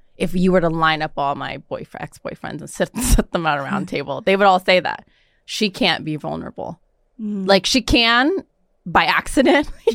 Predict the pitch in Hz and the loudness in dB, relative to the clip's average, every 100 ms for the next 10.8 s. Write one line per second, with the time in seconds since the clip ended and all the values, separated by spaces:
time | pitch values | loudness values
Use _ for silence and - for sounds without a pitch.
0 | - 185 190 180 254 - - 185 - - | 2 2 2 4 2 4 0 0 -10 -2
1 | 202 220 240 - 233 240 233 254 185 214 | 2 4 2 2 2 4 4 2 0 -8
2 | - - - 247 - _ - - - _ | -12 -6 0 0 0 _ -20 -20 -20 _
3 | - 226 339 233 233 196 196 165 170 156 | -6 0 2 4 4 4 4 4 4 2
4 | - 165 160 156 160 180 139 180 - - | 2 0 0 -2 -4 -6 -6 -6 -8 -10
5 | - 190 175 170 _ _ _ _ - 165 | 2 4 4 2 _ _ _ _ -6 0
6 | 160 160 156 156 151 160 156 156 151 147 | 2 2 0 -4 -4 -4 -2 -2 -2 -4
7 | 156 - _ - 165 165 170 165 170 160 | -6 -14 _ -10 -8 -6 -6 -6 -2 -2
8 | 156 - 175 - 165 147 - - - - | -2 -4 -6 -6 -6 -6 -6 -8 -8 -8
9 | - - - - 180 - - 185 - - | -8 -8 -10 -12 -12 -12 -12 -10 -10 -10
10 | - 175 - - - - 180 | -12 -14 -14 -14 -14 -14 -16